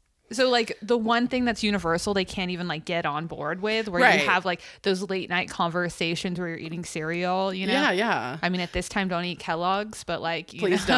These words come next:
Speaker 2: don't, yeah.
Speaker 1: <laughs> Um,
Speaker 2: But, like, also that you're, like, n-, not only that, but it's, like, the show clearly knew how to do a friendship. Like,
Speaker 1: Mm-hmm.
Speaker 2: they, look, we have one.
Speaker 1: Totally.
Speaker 2: That's great that we love to watch.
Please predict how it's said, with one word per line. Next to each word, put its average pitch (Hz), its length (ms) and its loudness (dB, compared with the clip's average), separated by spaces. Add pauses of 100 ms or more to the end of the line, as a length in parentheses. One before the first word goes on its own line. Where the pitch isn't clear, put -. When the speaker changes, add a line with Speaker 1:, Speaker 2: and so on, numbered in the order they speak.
Speaker 2:
don't, 240 180 4
yeah. 165 320 4
Speaker 1:
<laughs> 180 520 2
Um, 151 80 -8
Speaker 2:
But, 294 160 4
like, 349 260 4
also 359 360 4
that 226 240 6
you're, 247 160 4
like, 220 500 4 (720)
n-, 202 180 -14
not 254 240 4
only 285 160 4
that, 240 160 4
but 214 140 4
it's, 208 100 0
like, 208 200 2
the 220 120 -2
show 262 340 4
clearly 294 380 2
knew 226 240 4
how 277 160 2
to 285 140 2
do 294 160 2
a 302 60 0
friendship. 311 540 2
Like, 220 420 2
Speaker 1:
Mm-hmm. 185 120 -2
Speaker 2:
they, 247 220 2 (320)
look, 403 320 2
we 254 180 0
have 240 280 4
one. 180 280 -2
Speaker 1:
Totally. 180 420 0
Speaker 2:
That's 247 220 2
great 220 420 2
that 214 120 4
we 220 80 4
love 208 340 2
to 220 120 -2
watch. 190 640 2